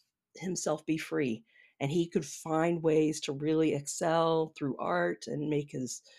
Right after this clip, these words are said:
you know, tell stories and all kinds of things. And I thought I wanted to take a look at, at that, at the beauty, the power of beauty, the power of art, um, and also innately in that,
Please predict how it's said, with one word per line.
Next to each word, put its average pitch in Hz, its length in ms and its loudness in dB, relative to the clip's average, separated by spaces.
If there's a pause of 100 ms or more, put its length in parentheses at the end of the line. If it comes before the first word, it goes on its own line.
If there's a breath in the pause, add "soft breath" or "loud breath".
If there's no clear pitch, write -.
(240 soft breath)
you 147 100 0
know, 117 60 2
tell - 180 -2
stories 208 840 4
and 165 100 0
all 165 140 0
kinds 226 400 -2
of - 80 -16
things. 151 300 -2
And 196 140 0
I 214 100 2
thought 220 280 0 (560 loud breath)
I 226 100 6
wanted 254 340 6
to 202 100 -6
take 202 260 0
a 196 40 2
look 170 460 0 (220)
at, 151 440 -4 (720)
at 147 200 -2
that, 127 420 0 (200)
at 143 260 4
the 156 60 -4
beauty, 185 640 -2
the 170 140 -6
power 151 260 4
of 143 140 0
beauty, 175 440 0 (400)
the 143 60 -8
power 127 360 0
of 113 200 -2
art, 139 340 2 (580)
um, 139 500 -4 (640 soft breath)
and 226 420 8
also 220 540 2 (400)
innately 202 800 4
in 196 220 2
that, 139 320 2